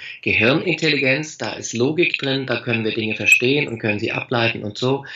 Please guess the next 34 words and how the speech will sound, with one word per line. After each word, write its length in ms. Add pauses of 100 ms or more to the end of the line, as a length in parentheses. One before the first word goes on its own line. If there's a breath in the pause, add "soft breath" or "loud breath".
(320 loud breath)
Und 160
es 120
gibt 180
sowas 320
wie 60
eine 100
Herzintelligenz 1000
oder 320 (220 loud breath)
Superstate 760
oder 140
innere 260
Stimme 320
oder 160
erweiterte, 600
wie 120
auch 120
immer, 260
Intelligenz. 760
Von 160
der 220
aus 160
haben 180
wir 160
Zugang 460
zu 100
einem 320
weiteren 540
Sichtfeld, 640
als 160
das 160
mein 180
Verstand 420
überhaupt 360
erklären 640